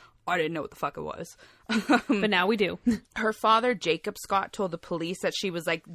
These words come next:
Speaker 1: dating around, but she didn't have a steady boyfriend. So she was,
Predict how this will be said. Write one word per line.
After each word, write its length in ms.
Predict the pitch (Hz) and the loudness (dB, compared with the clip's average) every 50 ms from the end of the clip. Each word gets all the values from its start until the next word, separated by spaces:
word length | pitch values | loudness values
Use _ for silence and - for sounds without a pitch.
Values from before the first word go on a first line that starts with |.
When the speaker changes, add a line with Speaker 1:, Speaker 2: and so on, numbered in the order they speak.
| 151 | -6
Speaker 1:
dating 320 | - 180 160 170 175 175 170 | -4 -2 -2 -2 -2 -2 -2
around, 540 | 160 156 156 160 147 151 160 170 196 208 196 | -4 -4 -4 -4 -2 0 0 0 0 -2 -4
but 100 | 196 175 | -4 -6
she 100 | - 180 | -4 -6
didn't 160 | 170 160 170 | -6 -6 -4
have 160 | 175 180 165 165 | -4 -4 -4 -4
a 40 | |
steady 320 | 160 - - 202 160 160 151 | -6 -4 -4 -4 -4 -4 -6
boyfriend. 640 | - - 143 147 156 - - 202 196 214 233 240 233 - - - - - _ | -8 -6 -6 -8 -8 -6 -4 -4 -2 -2 -2 -4 -8 -10 -16 -20 -20 -20 _
So 120 | - - 196 | -12 -8 -8
she 160 | - - 208 | -6 -4 -4
was, 100 | 196 180 | -6 -6